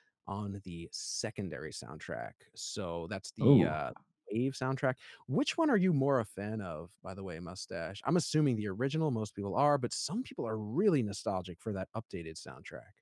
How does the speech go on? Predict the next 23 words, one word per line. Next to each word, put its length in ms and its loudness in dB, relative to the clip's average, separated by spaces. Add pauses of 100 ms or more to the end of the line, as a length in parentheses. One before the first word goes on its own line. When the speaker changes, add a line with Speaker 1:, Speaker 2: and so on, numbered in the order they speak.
(140)
Speaker 2:
I'm, 400 10
I'm 440 12
an 140 10
O 200 12
G 420 12
guy, 600 8
and 220 10
I 60 12
think 580 8 (400)
the 320 12
YouTube 300 10
views 400 12
almost 360 12
reflect 480 4
that, 260 8
where 100 10
you 200 12
could 180 10
just 200 8
type 300 6
in, 380 10
I 60 8
mean, 380 12